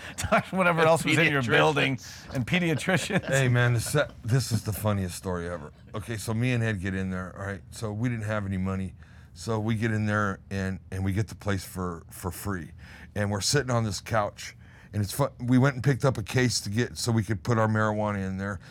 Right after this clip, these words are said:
Speaker 3: And me and Ed are putting it in the back of his truck, and we break the glass. So we, we just look at each other like, "Oh my God." So we go in there and we get on Weed Maps, right? Like everybody. And we sit down on the, on, on, on the couch like this, and me and Ed wait.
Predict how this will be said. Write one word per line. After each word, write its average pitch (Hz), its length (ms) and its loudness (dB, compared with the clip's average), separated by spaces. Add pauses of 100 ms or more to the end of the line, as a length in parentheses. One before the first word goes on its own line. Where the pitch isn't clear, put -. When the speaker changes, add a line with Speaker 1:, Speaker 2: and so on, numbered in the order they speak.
(100)
Speaker 3:
And 104 160 0
me 113 120 2
and 113 100 0
Ed 113 100 4
are 104 60 0
putting 107 240 -2
it - 20 0
in 107 60 0
the 104 80 0
back 107 260 2
of 107 60 -8
his 104 120 -8
truck, - 340 -4 (260)
and 101 180 -2
we 101 80 0
break 110 320 0
the 95 80 -6
glass. 87 380 0
So 101 160 -6
we, 104 260 -6
we 117 140 2
just 110 240 -2
look 107 180 -4
at 101 120 -2
each 95 180 -6
other 98 140 -4
like, 92 180 -6 (320)
"Oh 123 180 4
my 101 140 -4
God." 90 160 -6 (260)
So 160 200 6 (100)
we 160 80 6
go 165 240 6
in 175 80 6
there 151 300 4 (240)
and 127 100 4
we 127 80 4
get 98 280 0
on 131 200 6
Weed 120 160 6
Maps, 98 480 -4 (100)
right? 107 220 -4 (240)
Like 104 180 -4
everybody. 95 460 -4 (760)
And 120 140 4
we 120 80 4
sit 151 240 2
down 127 260 6
on 120 160 2
the, 92 120 -6
on, 127 480 0
on, 135 180 0 (160)
on 139 140 4
the 123 60 -2
couch 139 320 2
like 127 200 0
this, 139 320 0
and 127 100 -2
me 135 140 4
and 131 80 4
Ed 127 100 4
wait. 120 300 2